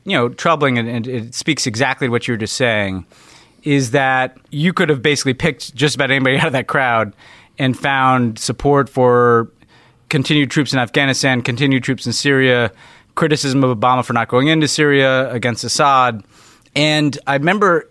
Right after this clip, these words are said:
making the point in one of my interviews, which reflected a lot of the, those views, is, look, you know,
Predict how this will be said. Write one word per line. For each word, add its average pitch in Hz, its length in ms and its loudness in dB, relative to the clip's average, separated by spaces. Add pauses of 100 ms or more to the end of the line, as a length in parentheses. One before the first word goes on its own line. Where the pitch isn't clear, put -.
making 147 460 0
the 120 60 -2
point 147 280 2
in 123 100 2
one 120 120 2
of 110 40 0
my 107 120 0
interviews, 120 680 0 (460)
which 127 260 -2
reflected 123 520 0
a 110 100 0
lot 113 200 2
of 101 120 -6
the, 107 260 -2
those 107 280 -6
views, 147 340 0
is, 113 180 -2
look, 156 280 0 (580)
you - 120 -8
know, - 40 -14